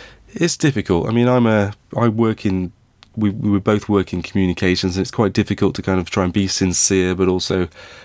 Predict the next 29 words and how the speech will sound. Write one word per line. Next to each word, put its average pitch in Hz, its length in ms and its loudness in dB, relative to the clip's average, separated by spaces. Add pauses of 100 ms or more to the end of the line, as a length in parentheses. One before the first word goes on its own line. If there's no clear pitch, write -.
(100)
happily 90 440 0
be 87 160 2
successful. 92 680 -2
And 120 80 -2
there's 90 140 0
nothing 90 280 0
wrong 87 140 -2
with 85 140 -2
that. 87 240 0 (340)
But - 100 -4
it 240 60 2
is 214 80 2
quite 117 220 0
difficult 117 340 -2
when 95 160 -2
you're 92 80 -4
basically 98 360 -6
saying 98 220 -2
to 95 60 -2
everyone, 95 260 2
"Sorry, 113 540 2
this 117 220 -6
thing 104 220 -2
that 95 180 -2
you've 95 220 -2
loved 95 280 0
and 90 120 -4
that 95 120 -4
we've 95 220 -4